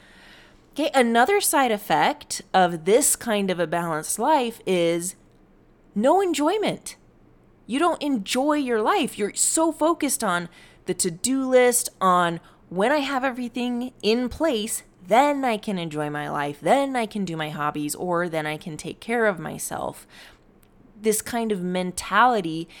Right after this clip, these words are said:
is where you live, and it's not enjoyable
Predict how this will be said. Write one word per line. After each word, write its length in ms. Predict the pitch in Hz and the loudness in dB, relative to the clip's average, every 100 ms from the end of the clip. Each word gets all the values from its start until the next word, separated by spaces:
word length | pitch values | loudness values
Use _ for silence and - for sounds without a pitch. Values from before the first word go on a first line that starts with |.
| - - | -14 -8
is 160 | 190 | -4
where 160 | 180 190 | -2 0
you 200 | 185 180 | 0 -4
live, 460 | 180 196 262 185 - | -2 0 0 -2 -4
and 120 | 180 | -8
it's 180 | 170 - | -6 -8
not 420 | 180 208 233 - | -8 -6 -6 -6
enjoyable 1080 | 180 151 - 160 175 285 262 - 50 50 | -8 -8 -8 -4 -2 -2 -4 -6 -12 -14